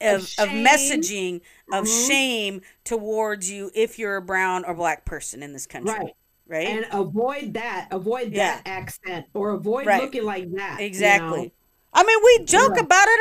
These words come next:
Speaker 2: ourselves, right? Within
Speaker 1: Right.
Speaker 2: ourselves, like, you know, like
Speaker 1: Cara de nopal,
Speaker 2: Exactly.
Speaker 1: yeah, all of that.
Speaker 2: Yeah,
Speaker 1: Yeah.
Speaker 2: ranchero,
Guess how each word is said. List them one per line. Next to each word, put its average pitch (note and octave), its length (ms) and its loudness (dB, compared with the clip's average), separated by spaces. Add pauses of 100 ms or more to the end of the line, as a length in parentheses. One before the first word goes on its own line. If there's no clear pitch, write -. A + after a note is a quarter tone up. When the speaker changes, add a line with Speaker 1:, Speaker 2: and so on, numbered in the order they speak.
Speaker 2:
ourselves, G#4+ 420 4
right? E4 200 6
Within E4 340 0
Speaker 1:
Right. G4 120 8
Speaker 2:
ourselves, C4 540 2
like, G#3 360 2
you A#3+ 120 -6
know, D4+ 400 0
like C4+ 280 0
Speaker 1:
Cara B3+ 260 -6
de C#4 100 -4
nopal, A3 240 -4 (400)
Speaker 2:
Exactly. E4 720 2
Speaker 1:
yeah, - 80 -8
all F4+ 100 -2
of D#4+ 160 -4
that. C#3 160 -12
Speaker 2:
Yeah, E4+ 100 -2 (320)
Speaker 1:
Yeah. F#3+ 40 0
Speaker 2:
ranchero, C4 1000 4